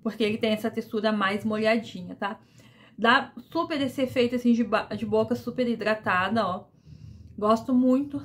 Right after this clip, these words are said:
usei muito ele nesse ano. Então, assim, tá, tá aí nos meus glosses favoritos.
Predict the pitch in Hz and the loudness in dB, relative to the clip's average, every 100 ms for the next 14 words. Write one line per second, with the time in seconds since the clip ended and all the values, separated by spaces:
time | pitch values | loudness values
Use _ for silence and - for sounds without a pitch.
0 | - 240 220 226 247 233 233 262 277 285 | -10 -8 0 2 2 4 4 4 2 0
1 | 233 208 214 233 - - 208 208 - - | 0 0 -2 -6 -8 -8 -4 -4 -6 -6
2 | 190 190 190 233 247 - - - - _ | -4 -4 -2 -2 -4 -12 -20 -20 -20 _
3 | 233 226 233 240 233 233 220 220 240 208 | 4 4 4 0 0 2 -2 -2 -4 -2
4 | 214 214 214 208 190 190 208 226 - 214 | -4 -4 -4 -4 -2 -2 -4 -12 -2 0
5 | 208 226 202 196 233 240 | 2 0 -2 -8 -6 -6